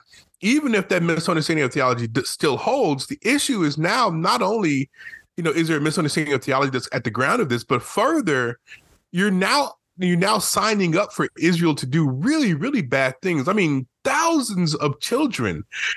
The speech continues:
and women and men have been killed. Like, we, we are way past defending yourself and trying to make a life. No, that's not what's happening here. We have something that is way beyond the pale.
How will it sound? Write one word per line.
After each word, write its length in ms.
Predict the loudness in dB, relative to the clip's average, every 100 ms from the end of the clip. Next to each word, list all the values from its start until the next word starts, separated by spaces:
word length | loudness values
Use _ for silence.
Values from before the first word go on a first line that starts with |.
| -6 -2
and 320 | 0 0 0
women 380 | 0 2 0 0
and 220 | 0 2
men 420 | 0 0 -2 -6 -14 _ _ _ -4
have 180 | -2
been 180 | 0 -2
killed. 640 | -2 0 0 0 -2 -6 -6
Like, 220 | -2 0
we, 240 | 0 0 -2
we 240 | -2 0
are 120 | 2
way 540 | 0 0 0 0 2 0
past 720 | -4 -2 0 2 0 -2 -8 -8 -8 _ _ -4 2
defending 600 | 2 0 0 2 2 2
yourself 640 | 0 0 0 0 -2 -6 -2
and 280 | 0 2 0
trying 520 | -2 0 2 2 -2
to 140 | -2
make 200 | 0 0
a 60 | 0
life. 440 | 2 2 0 -4 -20 -20 -16 -2
No, 120 | -2 0
that's 280 | 2 2 2
not 160 | 0 0
what's 160 | 0
happening 320 | 0 0 0
here. 140 | 0 0
We 120 | 0
have 180 | 0 -2
something 340 | -2 -4 0
that 140 | 0 2
is 120 | 0
way 540 | -2 0 0 2 0
beyond 480 | 0 0 0 0 0
the 80 | -2
pale. 400 | 0 -2 -2 -4